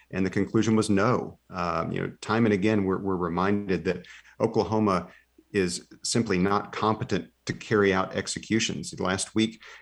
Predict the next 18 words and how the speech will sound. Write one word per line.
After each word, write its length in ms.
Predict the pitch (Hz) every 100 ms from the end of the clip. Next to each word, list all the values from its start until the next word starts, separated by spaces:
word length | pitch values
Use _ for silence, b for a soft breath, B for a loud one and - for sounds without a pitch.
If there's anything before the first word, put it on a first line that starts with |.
| B 92
we 160 | 98
had, 320 | 98 95 92 - b b -
uh, 160 | 104 95
reporters, 480 | 98 - 135 117 113
including 400 | 104 120 107 107
A 80 | 120
P 160 | 120
reporter 380 | 117 110 120 107
Sean 280 | - 110 101
Murphy, 300 | 101 104 92
coming 300 | 107 101 95
out 260 | 101 98 -
of 260 | 95 85 -
witnessing 400 | 110 110 107 98
the 100 | 92
execution 580 | 90 92 - 92 - 87
and 120 | 87
saying 400 | 95 92 90